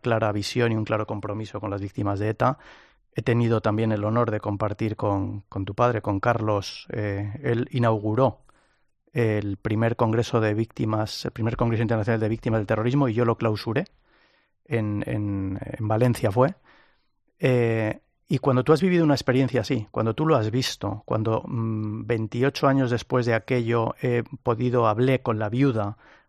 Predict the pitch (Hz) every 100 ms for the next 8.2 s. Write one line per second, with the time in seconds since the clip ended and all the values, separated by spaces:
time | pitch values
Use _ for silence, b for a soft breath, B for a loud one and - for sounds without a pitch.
0 | - 120 113 139 131 113 110 147 - 110
1 | 101 - 113 120 - 107 101 107 127 -
2 | 110 110 101 104 120 98 104 - B B
3 | B B B B - 147 113 110 113 -
4 | - 131 127 117 127 151 120 107 110 127
5 | - 104 98 104 131 123 101 117 123 120
6 | 107 123 147 120 120 113 107 117 - 98
7 | 98 _ - 104 101 - - 123 139 110
8 | 160